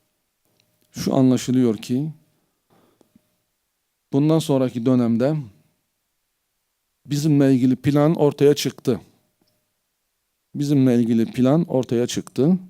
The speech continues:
Bu plan bizi yok falan tarikatla, yok filan cemaatle, yok tekfircilerle, yok bilmem selefilerle karşı karşıya getirme.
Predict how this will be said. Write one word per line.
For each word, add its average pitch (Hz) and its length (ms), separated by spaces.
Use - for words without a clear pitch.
Bu 175 140
plan 135 460
bizi 151 420
yok 170 460
falan 165 300
tarikatla, 131 680
yok 151 180
filan 151 280
cemaatle, 131 640
yok 156 200
tekfircilerle, 139 840
yok 143 360
bilmem 147 260
selefilerle 143 680
karşı - 360
karşıya 117 380
getirme. 104 600